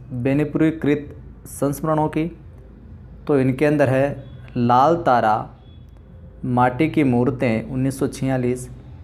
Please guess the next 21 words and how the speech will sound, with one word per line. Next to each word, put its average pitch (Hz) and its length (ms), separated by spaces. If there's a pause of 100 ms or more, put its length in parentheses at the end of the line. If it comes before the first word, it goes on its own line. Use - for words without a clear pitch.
(160)
गेहूं 131 540
और 139 180
गुलाब 117 580
उन्नीस 127 320
सौ 123 60
पचास 120 640 (160)
और 139 140
मील 117 300
के 113 140
पत्थर। - 420 (720)
गेहूं 120 420
और 123 140
गुलाब, 117 500
मील 127 360
के - 140
पत्थर, 127 440
माटी 120 340
की 127 140
मूर्तें 110 460
और 104 160
लाल 104 300